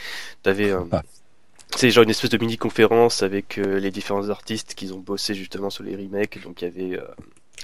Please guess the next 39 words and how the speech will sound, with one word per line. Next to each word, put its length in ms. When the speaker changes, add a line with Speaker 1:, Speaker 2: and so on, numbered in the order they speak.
Speaker 1:
euh, 140
Sano 260
Deji, 380
euh, 180
Michiru 400
Yamane 320
et, 420
euh, 420
Yasuhisa 420
Watanabe, 340
donc 480
quand 120
même 280
des 120
pointures, 440
hein. 140
Speaker 2:
Ah 60
ouais, 160
bah, 120
Sa-, 240
Sanox, 680
c'est, 280
enfin, 220
Sa-, 280
Sano 280
Deji, 380
c'est, 200
moi, 220
j'ai, 160
j'aime 180
vraiment 240
bien 180
son 180
taf, 300
quoi. 140
Speaker 1:
Bah, 60
Ridge 160
Racer, 400
déjà. 360